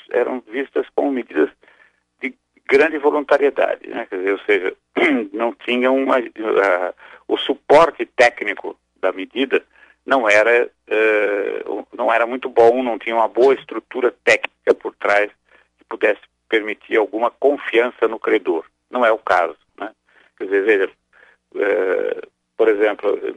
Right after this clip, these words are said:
eh, no caso, bem no caso específico que nos afeta diretamente aqui, que é essa história do, eh, da sobretaxação sobre, eh, exportação de grãos, né? Quer dizer, até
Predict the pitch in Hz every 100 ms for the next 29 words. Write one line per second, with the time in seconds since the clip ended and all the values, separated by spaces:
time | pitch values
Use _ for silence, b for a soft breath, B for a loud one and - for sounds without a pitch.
0 | - 104 - - - - 107 - 104 98
1 | 98 98 104 - 127 139 107 - 107 98
2 | - 101 - 113 - - 107 101 101 -
3 | 104 104 - 92 101 95 92 92 101 95
4 | 92 - - 135 _ b b b _ -
5 | 107 104 - 143 - 104 104 104 113 120
6 | - _ 104 104 107 101 98 - - _
7 | - - - 101 92 - - - - -
8 | - 110 110 - 107 - 98 - 110 113
9 | - 107 110 110 120 123 b b b b
10 | b _ - 101 101 98 92 95 92 -
11 | 123 120 113 135 127 - 107 85 69 85
12 | 104 90 92 92 - 165 156 104